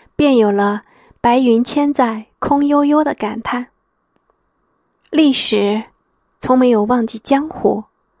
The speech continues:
所以武当山上的儒雅少年才会频频张望，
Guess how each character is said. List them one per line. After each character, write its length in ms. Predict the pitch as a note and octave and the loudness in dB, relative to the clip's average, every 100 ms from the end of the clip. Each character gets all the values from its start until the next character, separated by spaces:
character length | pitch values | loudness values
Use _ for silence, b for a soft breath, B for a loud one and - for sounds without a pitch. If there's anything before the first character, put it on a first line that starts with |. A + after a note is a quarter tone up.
| _ _ _ | _ _ _
所 260 | - - A#3 | -2 2 2
以 280 | A#3+ G#3+ G#3+ b b | 2 0 -4 b b
武 180 | A#3 G#3+ | 0 2
当 240 | B3+ C#4+ | 0 -2
山 240 | - D#4+ | 0 -2
上 220 | E4 D#4+ A#3 | 0 0 0
的 160 | G#3 | -2
儒 220 | - A3+ | 0 2
雅 180 | C4 A3 | 2 -2
少 240 | G#3+ D#4+ D4+ | -2 0 0
年 320 | A3+ G3+ G#3 b b b | 0 -2 -4 b b b
才 200 | - A3 | -4 -2
会 300 | B3+ A3+ G#3+ b b | 2 0 0 b b
频 260 | - A3+ B3+ | 0 2 2
频 260 | - G#3 | 0 -2
张 260 | G#3+ B3 B3+ | 0 0 0
望， 220 | B3 A3+ | -2 -4